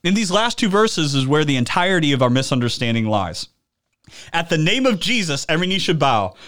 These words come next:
of those in heaven and those in earth and those under the earth, and that every tongue should confess that Jesus Christ is Lord, to the glory of God the Father." And my friend and opponent in this debate's attempt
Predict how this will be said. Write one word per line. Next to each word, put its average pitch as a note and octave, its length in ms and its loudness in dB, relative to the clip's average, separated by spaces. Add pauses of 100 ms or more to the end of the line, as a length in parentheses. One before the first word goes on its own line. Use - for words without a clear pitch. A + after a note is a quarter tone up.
of C#3 100 0
those D3+ 200 2
in B2+ 80 -2
heaven G3+ 320 0
and D3 100 0
those D#3 220 2
in C3+ 100 -2
earth C3+ 300 2 (240)
and B2+ 100 0
those C3 160 0
under B2+ 180 0
the A#2 160 0
earth, G#2 220 -4 (220)
and C3 100 0
that C3+ 80 0
every E3+ 240 2
tongue D#3 280 0
should C#3+ 180 -2
confess B2+ 320 -2
that A#2 80 -6
Jesus B2+ 340 -4
Christ A#2+ 300 -4
is A2+ 160 -8
Lord, A#2 440 0 (220)
to - 80 -14
the A2+ 80 -6
glory A2+ 540 0 (260)
of A2+ 100 -10
God G#2+ 380 -2 (100)
the G#2+ 100 -12
Father." F#2+ 420 -6 (1120)
And C3+ 120 0
my C#3 140 0
friend D3+ 400 0
and C3 100 0
opponent C#3+ 440 0
in B2+ 100 0
this C3 220 -2
debate's B2 580 -2 (140)
attempt B2+ 580 -6